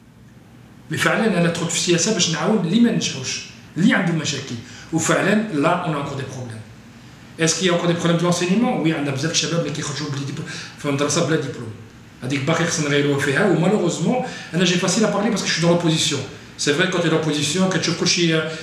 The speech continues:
ماشي مزيان. Mais je pense qu'il faut être correct. Ils essaient de faire des efforts, mais malheureusement, باقي كتير بزاف ديال الشباب ديالنا كيخرجوا من المدرسة بلا دبلوم. هذيك مشكلة كبيرة. ثانية، قضية ديال، ديال اللوجمون. Un gros problème au niveau du logement. باقي عندنا العقلية ديال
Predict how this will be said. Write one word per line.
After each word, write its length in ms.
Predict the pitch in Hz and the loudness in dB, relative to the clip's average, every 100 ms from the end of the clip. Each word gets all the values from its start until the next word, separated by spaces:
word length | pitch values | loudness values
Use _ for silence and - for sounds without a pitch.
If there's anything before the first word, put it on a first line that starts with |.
| - | -6
ماشي 220 | 156 147 151 | 0 0 0
مزيان. 260 | 131 120 | -2 -4
Mais 80 | 131 | -4
je 60 | - | -4
pense 180 | 180 175 | -2 -4
qu'il 100 | 165 | -2
faut 120 | 156 | -2
être 100 | 151 | -2
correct. 340 | 143 180 - - - - | -2 0 -2 -8 -14 -6
Ils 160 | 143 143 | 0 2
essaient 200 | 143 214 | 2 2
de 100 | 175 | 0
faire 160 | 180 | -2
des 160 | 156 147 | -2 -2
efforts, 240 | 143 196 165 | -2 0 0
mais 80 | 156 | 0
malheureusement, 520 | 147 143 143 175 139 | -2 -2 0 0 0
باقي 300 | 180 190 196 196 - - - | 0 0 -2 -4 -10 -16 -6
كتير 220 | - 220 | 2 2
بزاف 200 | 147 147 | 2 0
ديال 120 | 175 | 0
الشباب 360 | - - 170 170 | 0 0 0 0
ديالنا 240 | 165 190 | 0 -2
كيخرجوا 320 | - 170 160 | -2 -4 -2
من 60 | 160 | -2
المدرسة 400 | 151 165 196 170 | 0 0 0 0
بلا 120 | 160 | 0
دبلوم. 360 | 147 123 117 107 - - - | 0 -2 -6 -10 -14 -20 -14
هذيك 200 | 127 139 | -10 -6
مشكلة 300 | 147 - 143 139 | -4 -2 -2 -4
كبيرة. 280 | 131 143 - - - - - - - - - - - | -2 -4 -4 -10 -18 -20 -20 -20 -20 -20 -20 -10 0
ثانية، 500 | 165 190 233 - - - - - - - - - - | 2 2 0 -2 -8 -16 -20 -20 -20 -20 -14 -10 -2
قضية 240 | 151 175 | 2 2
ديال، 380 | 170 170 170 170 | 4 4 4 4
ديال 140 | 160 | 4
اللوجمون. 500 | 165 185 175 135 - 110 135 | 4 4 2 -2 -8 -12 -10
Un 120 | 139 | -8
gros 160 | 135 165 | -6 -4
problème 280 | - 165 | 0 0
au 40 | 156 | 0
niveau 160 | 156 | 0
du 100 | 156 | 2
logement. 340 | 170 165 131 110 - - - - | 2 2 0 -6 -10 -14 -12 -2
باقي 260 | 175 180 | 0 2
عندنا 200 | 180 175 | 2 2
العقلية 440 | 170 - 160 165 180 | 2 0 2 2 4
ديال 280 | 170 160 | 4 2